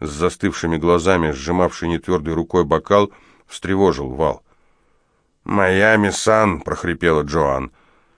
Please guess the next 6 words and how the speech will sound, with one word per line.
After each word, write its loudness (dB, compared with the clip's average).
«Это 0
бульварный 4
листок, 2
что 2
вам 6
угодно?» 2